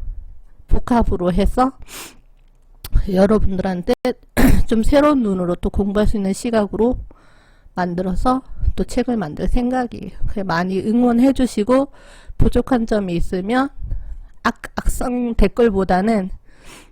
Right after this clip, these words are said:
이제 좀 좋은 말로 많이 달아주셨으면 하는 바람이에요.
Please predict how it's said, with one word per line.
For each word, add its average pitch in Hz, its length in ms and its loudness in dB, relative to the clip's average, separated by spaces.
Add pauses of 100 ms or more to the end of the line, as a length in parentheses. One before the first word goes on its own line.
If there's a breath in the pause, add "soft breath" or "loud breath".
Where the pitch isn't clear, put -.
(280 loud breath)
이제 175 420 -6
좀 190 200 -10
좋은 220 260 6
말로 247 320 2
많이 175 380 -8 (240)
달아주셨으면 185 840 -2
하는 226 220 -2
바람이에요. 185 760 -4